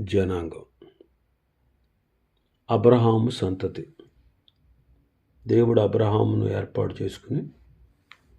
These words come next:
అతని సంతతి నుండి లోకానికి తన్ను తాను పరిచయం చేసుకోవాలని, వారి ద్వారా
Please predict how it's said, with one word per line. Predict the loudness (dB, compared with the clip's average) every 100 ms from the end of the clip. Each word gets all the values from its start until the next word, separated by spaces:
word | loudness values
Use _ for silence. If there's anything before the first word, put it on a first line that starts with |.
| _ _ _ _ _ _ _ _ _ _ 2
అతని | 4 8 8
సంతతి | 8 6 8 8 10
నుండి | 10 10 12 10 8 -4 -18 -20 _ _ _ _ _ _ 0
లోకానికి | 6 6 8 6 6 4 0
తన్ను | 0 2 0
తాను | 0 0
పరిచయం | 0 0 0 0 0 0
చేసుకోవాలని, | -2 -4 -4 -4 -4 -8 -10 -16 _ _ _ _ _ _ _ _ _ _ _ -20 -20 -20 -20 _ _ _ 4
వారి | 10 10 12
ద్వారా | 12 10 6 2